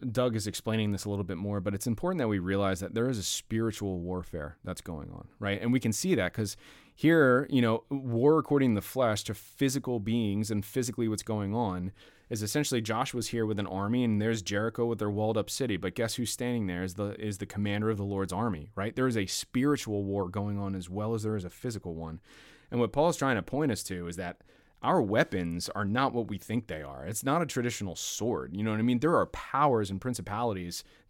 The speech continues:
in the spiritual realm that we can't even fathom. And there's a spiritual war that's going on for our hearts and for the hearts of others. And so that's the war that kind of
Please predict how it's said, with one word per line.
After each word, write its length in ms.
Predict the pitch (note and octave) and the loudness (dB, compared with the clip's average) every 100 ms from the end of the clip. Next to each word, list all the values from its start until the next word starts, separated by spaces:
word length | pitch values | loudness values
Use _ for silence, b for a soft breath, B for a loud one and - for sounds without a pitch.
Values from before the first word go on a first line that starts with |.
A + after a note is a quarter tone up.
| - | -4
in 180 | C3 A#2 | 2 2
the 60 | G2+ | 2
spiritual 720 | - - B2+ D3+ - G#2+ F#2+ | 0 0 0 0 2 -2 0
realm 260 | A2 B2 G#2+ | 2 2 2
that 200 | F2 F#2+ | 0 0
we 180 | D3 F3+ | -2 -2
can't 320 | - C3+ A2+ | -2 0 2
even 300 | G#2+ D#2 C#2+ | 2 0 -4
fathom. 720 | - - F2 F#2 F2 B1 A#1 | -10 -10 -4 -4 -4 -8 -10
And 160 | G2+ A2 | -4 -2
there's 160 | A2 | -2
a 60 | F#2+ | -2
spiritual 600 | - - A#2 A#2 - G#2 | -6 -2 -2 -2 -2 -2
war 200 | G2 G#2 | 0 0
that's 160 | G2+ - | 0 -2
going 320 | F#2+ F2+ F2 | -4 -4 -4
on 120 | F2 | -8
for 160 | - E2+ | -8 -8
our 80 | D#2+ | -8
hearts 380 | - - - F#2+ | -6 -6 -6 -10
and 80 | |
for 80 | - | -10
the 80 | F2 | -10
hearts 260 | - F#2 - | -10 -12 -12
of 80 | |
others. 440 | - G#2 F2 F2 - B B B B - | -8 -6 -6 -10 -14 B B B B -2
And 120 | A#2 | 4
so 260 | B2 A2 - B B - | 4 4 0 B B 2
that's 200 | D3 C#3+ | 2 4
the 100 | A#2+ | 0
war 280 | A#2 D3 | 4 6
that 120 | A2+ - | 6 4
kind 180 | B2+ | -2
of 160 | G#2 | -2